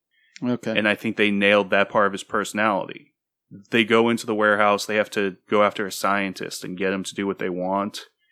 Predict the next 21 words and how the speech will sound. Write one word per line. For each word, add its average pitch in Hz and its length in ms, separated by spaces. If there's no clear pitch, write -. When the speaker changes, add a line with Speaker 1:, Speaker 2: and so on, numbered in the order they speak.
Speaker 2:
and 104 200
the 107 80
way 101 200
the 101 140
Joker 101 460
coerces 95 640
him, - 280
again, 107 400
was 98 160
really 92 200
good, 107 300
but 98 180
here's 113 280
the 110 100
Joker 104 280
having 101 180
something 101 300
to 90 60
do. 101 360
Later 110 420
on, 101 560